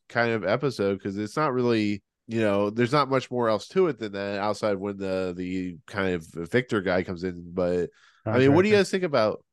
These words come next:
Speaker 1: yeah, the contractor, but what do you guys think about, uh, you know, this whole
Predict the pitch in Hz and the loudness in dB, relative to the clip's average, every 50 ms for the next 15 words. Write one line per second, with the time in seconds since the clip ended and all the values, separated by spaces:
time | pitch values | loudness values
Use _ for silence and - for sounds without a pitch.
0 | _ _ _ _ - 101 101 92 95 - 104 101 107 92 101 90 90 87 - 95 | _ _ _ _ -10 -8 -6 -6 -4 -2 0 0 0 2 2 2 2 0 0 -4
1 | 95 87 98 101 98 110 135 165 180 185 175 156 - 170 160 160 120 110 104 101 | -4 -2 -2 -2 0 0 0 2 2 2 0 0 -2 -4 -4 -2 0 2 4 4
2 | 101 101 98 92 - - - _ _ _ _ - 92 92 90 92 92 92 92 92 | 4 4 2 0 -2 -4 -10 _ _ _ _ -4 -2 -2 -2 0 0 0 0 0
3 | 95 95 95 98 98 92 92 95 95 95 95 90 104 110 104 - - - - _ | -2 -2 -2 -2 -4 -4 -2 -2 -4 -4 -4 -2 -2 -2 -2 -4 -8 -14 -16 _
4 | - - 131 131 127 123 120 117 117 113 104 | -4 0 2 4 4 4 2 0 -2 -4 -8